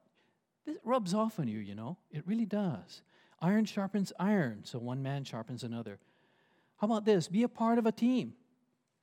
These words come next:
Utilize the power of Ecclesiastes, I mean, power of fellowship. Ecclesiastes four nine and ten says, "Two are better than one because they've a good return for their work. If one falls down,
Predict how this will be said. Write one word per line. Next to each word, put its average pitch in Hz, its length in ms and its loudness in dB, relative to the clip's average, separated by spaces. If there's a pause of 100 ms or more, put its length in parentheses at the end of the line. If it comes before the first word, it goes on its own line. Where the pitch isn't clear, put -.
(640)
Utilize 220 460 4
the 175 80 0
power 180 420 0
of 165 80 2
Ecclesiastes, 160 1120 0 (500)
I 143 60 0
mean, 139 160 -4
power 170 320 2
of 170 60 0
fellowship. 165 540 0
Ecclesiastes 185 760 0
four 180 260 -2
nine 156 240 2
and 147 140 -2
ten 165 260 0
says, 123 360 -2 (520)
"Two 208 200 -2
are 214 100 2
better 196 280 4
than 208 200 2
one 139 240 0
because 131 320 -2
they've 120 160 -4
a 113 80 -2
good 190 320 -2
return 170 400 -4
for 135 140 -8
their 113 180 -6
work. 110 420 -12 (640)
If - 140 -14
one 156 160 0
falls 190 400 2
down, 131 440 0